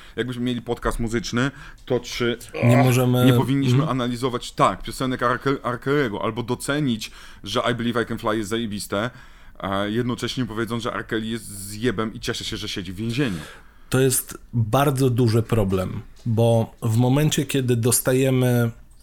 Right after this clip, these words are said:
Speaker 2: pewne dzieło, pewien tekst kultury, czy to książkę, czy muzykę, czy film, czy nawet teledysk, i on jest dobry, bo jakby tu możemy się zgodzić, Smakorz jest dobry. Część
Speaker 1: Tak
Speaker 2: pierwsza
Speaker 1: jest.
Speaker 2: jest dobrym
Speaker 1: Tak jest.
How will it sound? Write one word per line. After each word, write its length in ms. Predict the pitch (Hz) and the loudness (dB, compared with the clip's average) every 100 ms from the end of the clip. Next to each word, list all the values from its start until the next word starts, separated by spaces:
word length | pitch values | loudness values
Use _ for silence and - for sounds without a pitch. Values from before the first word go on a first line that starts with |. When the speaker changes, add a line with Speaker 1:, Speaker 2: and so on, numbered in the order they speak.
| - - - - - | -20 -20 -20 -18 -2
Speaker 2:
pewne 380 | 135 123 127 | 2 4 4
dzieło, 420 | 104 117 113 98 92 | 4 4 4 2 0
pewien 380 | 120 110 120 | 0 2 2
tekst 340 | 117 147 - - | 2 0 -2 -2
kultury, 480 | 135 117 113 104 - | 0 2 2 2 0
czy 120 | - | -2
to 100 | 185 | -2
książkę, 720 | - - 139 120 - 107 95 - - - | -2 0 2 2 0 -4 -6 -8 -16 -2
czy 140 | 131 | 4
muzykę, 640 | 117 131 127 113 110 113 110 | 6 6 4 2 2 0 0
czy 180 | - | -2
film, 480 | 107 - 127 123 117 | -4 2 4 6 4
czy 460 | 110 110 110 110 113 - | 2 2 2 2 -2 -2
nawet 420 | 120 113 113 - | 2 2 2 -2
teledysk, 720 | - 120 113 90 117 165 - - - - - - - - - | 0 4 4 4 0 -2 -6 -16 -20 -20 -20 -20 -20 -20 -6
i 140 | 139 - | -4 0
on 220 | 165 214 | 4 4
jest 500 | 202 196 196 - - 120 | 4 4 2 -2 -6 0
dobry, 460 | 117 127 107 98 | 4 4 4 2
bo 400 | 95 117 123 113 - | 2 2 2 -2 -10
jakby 300 | 135 123 127 | -4 0 2
tu 120 | 143 | 4
możemy 300 | 156 139 139 | 4 4 4
się 120 | 117 | 2
zgodzić, 400 | 117 113 98 - | 2 2 0 0
Smakorz 420 | - - 156 139 123 | 0 2 2 2 4
jest 180 | 110 | 2
dobry. 300 | 101 90 - - - | 2 -2 -6 -10 -14
Część 240 | - 160 113 | -4 0 0
Speaker 1:
Tak 100 | 92 | 2
Speaker 2:
pierwsza 300 | 120 110 117 | 2 2 2
Speaker 1:
jest. 80 | 104 | 2
Speaker 2:
jest 140 | 95 | 2
dobrym 260 | 98 95 | 0 2
Speaker 1:
Tak 40 | |
jest. 40 | 95 | 0